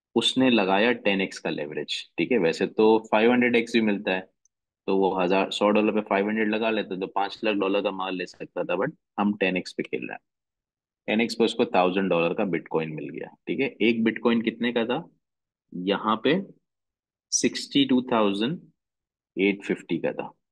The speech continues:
करेक्ट है? ये सबको समझ आ रही है calculation? तो उसको कितना माल मिला हजार रुपए में?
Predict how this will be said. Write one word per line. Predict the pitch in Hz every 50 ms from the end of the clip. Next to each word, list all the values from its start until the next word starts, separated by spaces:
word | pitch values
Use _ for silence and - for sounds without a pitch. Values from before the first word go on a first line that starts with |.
| _ _ _ _ _ _ _ _ _ _ _ _ _ _ _
करेक्ट | 104 104 139 170 160 - -
है? | - 190 - _ -
ये | 104 104
सबको | - 117 - - 120
समझ | - 113 113 110
आ | 113 113
रही | 127 147
है | 147
calculation? | 131 117 120 - - 120 120 120 - 135 139 - _ _ _ _ _ _ _ _ _ _ _ _ _ _ _ _ -
तो | 131 127 - - - _ _ _ _ _ _ _ _ _ -
उसको | 127 - - - - - - 170 170
कितना | 170 - 147 147 - - 156 175 175
माल | 170 151 139 131 131 131 135
मिला | 131 123 117 123 127 143 147 - _ _ -
हजार | 104 98 107 104 104 107
रुपए | 110 104 - 107 107
में? | 110 127 156